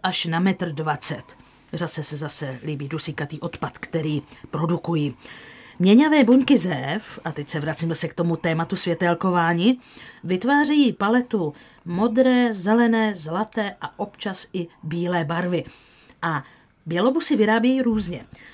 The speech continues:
U jednoho mlže vzniká bílá s hlukem různobarevných buněk, u jiného jsou rovnou vícebarevné a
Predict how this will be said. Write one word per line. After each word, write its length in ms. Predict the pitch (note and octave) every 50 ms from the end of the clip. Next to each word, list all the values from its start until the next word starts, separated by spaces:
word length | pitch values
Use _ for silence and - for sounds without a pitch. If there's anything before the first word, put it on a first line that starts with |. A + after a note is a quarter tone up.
| - -
U 100 | - G3
jednoho 360 | G#3 G#3 G#3 A#3 A#3+ A#3 B3
mlže 340 | B3 B3+ C4 A#3+ B3 C4+ C#4
vzniká 400 | B3 A3 A#3+ A3 A3+ A#3 A3+ A3
bílá 340 | G3 G#3 G#3 A3 G#3 G#3+ G#3+
s 60 | E3
hlukem 380 | E3+ G3+ G#3+ G#3 - A3+ G#3+ G3
různobarevných 840 | F3+ G#3 F#3 F3 G3 G#3 G#3 G3 G3 G3+ G3+ G#3 G#3 G#3+ F3+ C#3+
buněk, 560 | D3 D#3 D#3 D3+ E3+ G3 A3+ A#3+ - - -
u 80 | A3 G#3+
jiného 480 | G#3+ A3+ A3 A3 G#3+ G#3+ G3 A3 A3+
jsou 520 | A3 - - - A3+ A3 G#3+ G#3+ G#3 G#3 G3
rovnou 280 | F#3+ G3 F#3 F#3 E3 C#3+
vícebarevné 840 | D3 F3+ F#3 - B3 B3 B3 C4 C4+ C4+ C4 B3 B3+ C4 B3+ B3 B3
a 160 | G3 F#3+ F3+